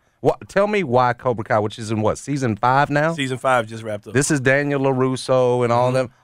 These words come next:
Speaker 1: All of them come back. They're all
Speaker 2: Johnny Lawrence.
Speaker 1: They're all old. Johnny,
Speaker 2: I ain't
Speaker 1: yeah.
Speaker 2: gonna say all the names is on there for the, no spoilers. But
Speaker 1: Why
Speaker 2: those
Speaker 1: is it so good, Sane?
Speaker 2: I,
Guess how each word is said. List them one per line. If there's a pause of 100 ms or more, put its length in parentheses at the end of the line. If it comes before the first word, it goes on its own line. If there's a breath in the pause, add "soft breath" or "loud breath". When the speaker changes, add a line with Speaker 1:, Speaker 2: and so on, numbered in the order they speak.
Speaker 1:
All
of
them
come
back.
They're
all
Speaker 2:
Johnny
Lawrence.
Speaker 1:
They're
all
old.
Johnny,
Speaker 2:
I
ain't
Speaker 1:
yeah.
Speaker 2:
gonna
say
all
the
names
is
on
there (120)
for
the,
no
spoilers.
But
Speaker 1:
Why
Speaker 2:
those
Speaker 1:
is
it
so
good,
Sane? (180)
Speaker 2:
I,